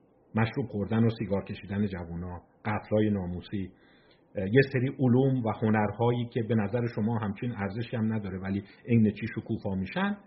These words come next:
و این فناتیک ها از کجا میان؟ اینا در واقع به نظر میاد که می‌تونیم با مکانیزم های تله های اجتماعی اینا رو توضیح بدیم یا بخشش رو توضیح بدیم. پس نیازی نیست همش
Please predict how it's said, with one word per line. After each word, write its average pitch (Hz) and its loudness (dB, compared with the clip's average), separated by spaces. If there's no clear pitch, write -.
و 127 -2
این 131 2
فناتیک 110 0
ها - -2
از - -4
کجا - -12
میان؟ - -20
اینا 117 4
در 90 -8
واقع 80 -10
به 82 -12
نظر 78 -6
میاد 90 -4
که 104 -2
می‌تونیم 101 0
با 95 -4
مکانیزم 92 -6
های 175 -4
تله 113 -2
های 208 -2
اجتماعی 90 -6
اینا 85 0
رو 80 -8
توضیح - -14
بدیم - -20
یا 98 -2
بخشش - -4
رو - -18
توضیح - -20
بدیم. - -20
پس 139 2
نیازی 123 4
نیست 123 0
همش 98 -6